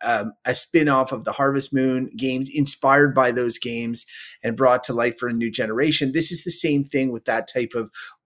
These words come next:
uh, R P G golf. So the golf thing is, it's that basic golf game that you may have played since the early Nintendo g-, days, where, like, you hit one button, you know, to, to,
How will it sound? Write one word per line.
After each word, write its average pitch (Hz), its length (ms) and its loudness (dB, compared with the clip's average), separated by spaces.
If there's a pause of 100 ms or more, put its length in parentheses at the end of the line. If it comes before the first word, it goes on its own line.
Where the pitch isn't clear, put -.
(140)
uh, 127 180 6 (120)
R 147 200 6
P 147 240 0
G 127 380 2
golf. 120 420 2
So 170 140 0
the 165 100 4
golf 196 500 6
thing 175 360 4
is, 135 340 -2
it's 131 220 -6
that 127 240 -6
basic 220 420 -4
golf 143 380 4
game 127 240 -2
that 127 120 -8
you 123 100 -8
may 143 120 -2
have 143 160 -2
played 120 300 -2
since 117 240 -8
the 135 160 -8
early 143 360 4
Nintendo 120 560 -4
g-, 117 100 -12
days, 113 420 -2 (320)
where, 135 100 6
like, 127 240 4
you 113 80 -6
hit 196 220 6
one 160 220 2
button, 147 500 4 (600)
you 139 120 4
know, 127 200 4
to, 113 320 -2 (160)
to, 131 160 0